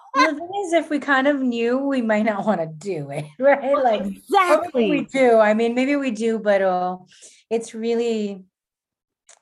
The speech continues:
Speaker 1: yeah. And even when we think about it, I mean, you're younger than me, but the thing is, like, even when we were, I don't know, maybe there was already Wi-Fi when you were thirteen,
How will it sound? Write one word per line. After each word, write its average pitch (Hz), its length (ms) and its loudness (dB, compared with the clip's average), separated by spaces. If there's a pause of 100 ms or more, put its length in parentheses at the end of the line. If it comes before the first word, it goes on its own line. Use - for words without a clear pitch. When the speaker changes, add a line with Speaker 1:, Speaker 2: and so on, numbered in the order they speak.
(180)
Speaker 1:
yeah. 135 680 -14
And 214 140 -8
even 262 460 -4 (180)
when 208 160 -8
we 208 80 -6
think 208 240 -10
about 175 400 -6
it, 160 280 -10 (400)
I 214 40 -16
mean, 208 100 -6
you're 208 120 -6
younger 220 300 -6
than 208 140 -8
me, 190 120 -12
but 175 280 -12 (140)
the 208 80 -16
thing 202 220 -10
is, 208 120 -10
like, 175 260 -6
even 202 220 -12
when 185 140 -10
we 185 60 -10
were, 175 180 -12 (360)
I 208 80 -6
don't 214 120 -2
know, 196 80 -8
maybe 226 220 -6
there 233 120 -2
was 196 180 -8
already 185 200 -8
Wi-Fi 160 320 -12
when 156 160 -12
you 156 80 -12
were 151 80 -10
thirteen, 151 540 -12